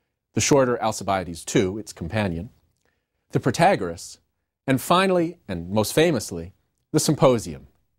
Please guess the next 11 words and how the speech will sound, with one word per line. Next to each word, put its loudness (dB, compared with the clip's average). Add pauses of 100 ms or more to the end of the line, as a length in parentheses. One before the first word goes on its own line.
(540)
There, 2 (400)
Alcibiades 0
gives -2 (100)
a 0
very 2
frank 0
speech, -8 (500)
after 0
too -2
much 0
wine, 0